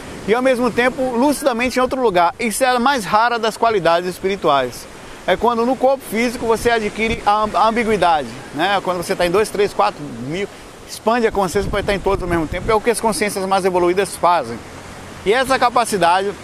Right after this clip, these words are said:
também é dada à telepatia, ou à capacidade mental, a, de você ir ao passado ou ao futuro, fazendo uma verdadeira projeção mental, estando em vigília. Eu tô aqui agora e do nada eu vejo uma visão do passado,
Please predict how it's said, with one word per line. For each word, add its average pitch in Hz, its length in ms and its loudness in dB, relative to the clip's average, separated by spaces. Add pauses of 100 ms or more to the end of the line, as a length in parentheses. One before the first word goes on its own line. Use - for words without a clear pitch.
(720)
também 220 260 2
é 214 80 4
dada 170 380 4
à 165 40 2
telepatia, 170 720 2
ou 165 80 4
à 151 60 0
capacidade 165 480 2
mental, 165 500 2 (300)
a, 160 480 4 (220)
de 185 180 -2
você 208 1120 2 (720)
ir 220 160 0
ao 233 100 2
passado 220 460 2
ou 233 60 4
ao 220 80 2
futuro, 214 360 0
fazendo 208 300 2
uma 214 120 4
verdadeira 196 460 2
projeção 208 420 0
mental, 202 520 0 (340)
estando 240 540 0
em 294 180 4
vigília. 185 680 2 (440)
Eu 185 100 4
tô 240 140 0
aqui 233 180 2
agora 240 540 4
e 254 60 0
do 247 120 -2
nada 240 260 4
eu 247 80 0
vejo 233 240 2
uma 240 80 4
visão 214 300 0
do 214 60 0
passado, 208 600 2